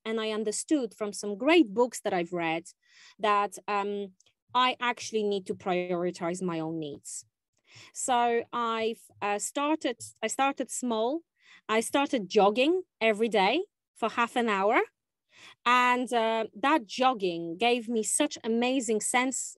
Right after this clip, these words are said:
uh, sense of freedom, feeling of freedom and feeling of,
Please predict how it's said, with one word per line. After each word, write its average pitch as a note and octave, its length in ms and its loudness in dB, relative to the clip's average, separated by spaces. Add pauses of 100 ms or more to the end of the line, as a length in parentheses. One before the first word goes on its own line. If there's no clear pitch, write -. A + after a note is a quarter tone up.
uh, F#3+ 540 -4
sense B3 300 -6
of G#3 120 -4
freedom, A3 840 0 (340)
feeling C4 420 0
of G3+ 100 -2
freedom A#3+ 600 -2
and G3 180 -6
feeling A#3 520 0
of, G3+ 360 0